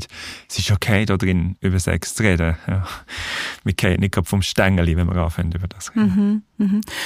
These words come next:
Speaker 2: Und das ist im Fall wirklich eine interessante Erfahrung, die ich mache, wenn ich mit Paaren anfange, über Sex zu reden, dass die Leute manchmal am Anfang wie so denken, „Du“, oder, da mit irgendeiner Fremden noch über das Thema zu reden. Und dass sie dann aber mit der Zeit wie merken,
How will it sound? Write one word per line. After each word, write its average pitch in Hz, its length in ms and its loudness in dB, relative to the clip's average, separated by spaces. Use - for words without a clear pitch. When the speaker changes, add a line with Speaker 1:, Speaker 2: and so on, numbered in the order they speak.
Speaker 2:
Und 214 140 2
das 233 80 4
ist 226 80 0
im 254 100 4
Fall 220 220 4
wirklich 226 280 -2
eine 226 80 2
interessante 202 640 0
Erfahrung, 190 420 2
die 196 60 2
ich 190 80 -2
mache, 185 220 2
wenn 185 60 2
ich 185 100 0
mit 190 180 0
Paaren 180 280 2
anfange, 185 320 2
über 180 140 0
Sex 180 340 -2
zu 185 80 0
reden, 175 340 2
dass - 260 2
die 214 60 4
Leute 196 140 2
manchmal 190 320 4
am 185 60 4
Anfang 175 280 2
wie 180 80 2
so - 80 -4
denken, 160 260 2
„Du“, 156 560 2
oder, 165 200 2
da 175 100 0
mit 170 180 0
irgendeiner 175 380 0
Fremden 185 480 0
noch 180 100 2
über 175 140 0
das 170 220 -4
Thema 190 340 0
zu - 140 -8
reden. 185 260 2
Und 180 100 -2
dass 190 180 0
sie 208 100 -2
dann 208 160 0
aber 208 180 2
mit 208 200 -2
der 196 100 -2
Zeit 208 320 -2
wie 208 80 2
merken, 190 500 0